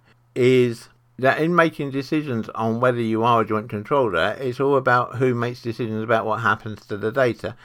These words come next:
Do both parties have shared participation in that process? And importantly, would it be impossible to carry out the operation of validation of data without one of the entities agreeing? And again, further to Article twenty-six of G D P R,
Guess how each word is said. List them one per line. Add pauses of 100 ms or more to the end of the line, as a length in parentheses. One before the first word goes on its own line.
(320)
Do
both
parties
have
shared
participation
in
that
process? (320)
And
importantly, (460)
would
it
be
impossible
to
carry
out
the
operation
of
validation
of (240)
data (380)
without
one
of
the
entities
agreeing? (340)
And
again,
further
to
Article
twenty-six
of
G
D
P
R,